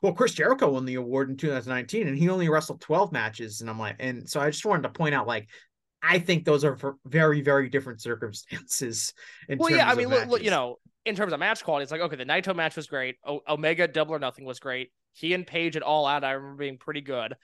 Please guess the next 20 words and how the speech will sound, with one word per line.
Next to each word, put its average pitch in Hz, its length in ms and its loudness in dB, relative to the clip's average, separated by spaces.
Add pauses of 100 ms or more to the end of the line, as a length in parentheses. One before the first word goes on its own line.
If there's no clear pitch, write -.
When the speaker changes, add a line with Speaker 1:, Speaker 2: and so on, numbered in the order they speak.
(180)
Speaker 2:
I 143 180 0
like 151 360 0
the 170 80 0
main 151 220 -2
event 147 240 -2
of 139 100 -4
the 131 80 -8
first 147 240 -8
episode 147 300 -6
of 123 100 -10
Dynamite, 131 480 -4
which 139 160 -12
was 135 160 -12
Jericho, 143 380 -4
Ortiz, 139 400 -8
and 135 100 -16
Santana 131 480 -6
versus 123 300 -14
the 135 100 -10
Elite. 123 320 -6